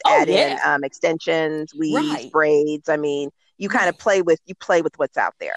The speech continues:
Speaker 1: I do. I do. Now, I haven't tried the braids yet. I certainly want to. So that, I mean, that's something that may come up in the near future.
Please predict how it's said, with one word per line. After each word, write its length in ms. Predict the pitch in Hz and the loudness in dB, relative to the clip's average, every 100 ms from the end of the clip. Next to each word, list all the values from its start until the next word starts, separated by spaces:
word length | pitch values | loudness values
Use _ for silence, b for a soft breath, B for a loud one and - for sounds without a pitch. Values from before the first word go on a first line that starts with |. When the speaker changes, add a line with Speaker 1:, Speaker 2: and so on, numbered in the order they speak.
| - | -2
Speaker 1:
I 140 | 269 | -2
do. 300 | 233 226 123 - | 0 -2 0 0
I 120 | 185 | 0
do. 160 | 190 | 0
Now, 120 | 185 196 | 0 0
I 40 | |
haven't 320 | 226 330 381 | 0 -4 -4
tried 240 | 302 294 233 | -2 0 0
the 60 | |
braids 380 | 196 226 220 156 | 0 0 -2 -2
yet. 220 | 185 113 - | -2 -2 0
I 140 | 202 | 0
certainly 540 | 247 - 554 240 220 208 | 0 0 0 0 0 0
want 320 | 220 208 - | 2 2 0
to. 260 | - 147 - _ _ _ - | -4 -8 -10 _ _ _ -12
So 160 | - 185 | -4 0
that, 260 | 196 247 - | 2 2 0
I 120 | 214 | -2
mean, 180 | 214 202 | -4 -2
that's 240 | 226 - | -2 -2
something 340 | - 262 233 208 | -6 -12 -12 -14
that 140 | 190 | -12
may 180 | 220 247 | -12 -14
come 220 | 233 214 | -14 -14
up 220 | 208 170 _ _ _ _ | -12 -12 _ _ _ _
in 220 | - 214 196 | -14 -12 -14
the 80 | |
near 240 | 180 185 180 | -16 -16 -18
future. 460 | 214 185 156 110 | -16 -16 -14 -18